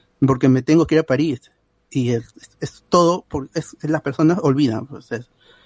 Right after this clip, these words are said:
ese es el, el, puede ser Alzheimer, sí, pero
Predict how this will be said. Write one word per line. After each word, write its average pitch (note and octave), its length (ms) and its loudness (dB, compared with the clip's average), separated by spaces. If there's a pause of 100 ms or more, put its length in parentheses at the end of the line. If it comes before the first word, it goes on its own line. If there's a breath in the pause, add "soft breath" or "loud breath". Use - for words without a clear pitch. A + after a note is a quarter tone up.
(180 soft breath)
ese C#3+ 180 -2
es - 80 -2
el, B2+ 120 0 (100)
el, A2+ 400 -4 (480)
puede D3+ 220 2
ser D3+ 120 0
Alzheimer, D3 400 2
sí, C#3 340 -6
pero A#2 260 -14